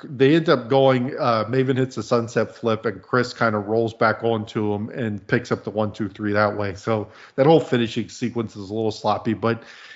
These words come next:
it was, like, <sighs> a fine match, but it's didn't really do anything too exciting. I ended up going two 'cause I didn't think there was, it wasn't, like, horrible. I didn't find myself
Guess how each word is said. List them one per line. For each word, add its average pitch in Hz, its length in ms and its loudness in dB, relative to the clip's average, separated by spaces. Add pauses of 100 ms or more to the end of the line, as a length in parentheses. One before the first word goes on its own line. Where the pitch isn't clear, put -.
(100)
it - 40 -8
was, 247 200 -2
like, 254 280 4
<sighs> 143 380 -4
a 131 80 -2
fine 123 500 2
match, 123 480 0
but 117 280 0 (600)
it's - 320 -8 (440)
didn't 190 240 2
really 160 220 4
do 113 280 0
anything 110 440 0
too 110 220 0
exciting. 101 560 -4
I - 20 2
ended 180 240 2
up 156 60 -10
going 143 260 4
two 113 320 2
'cause 110 180 -4
I 117 40 2
didn't 117 260 -2
think 120 300 0 (340)
there 123 140 2
was, 139 120 4
it 165 140 0
wasn't, 180 280 2
like, 110 140 2
horrible. 135 680 4
I 139 80 2
didn't 139 220 -2
find 139 200 2
myself 113 420 -2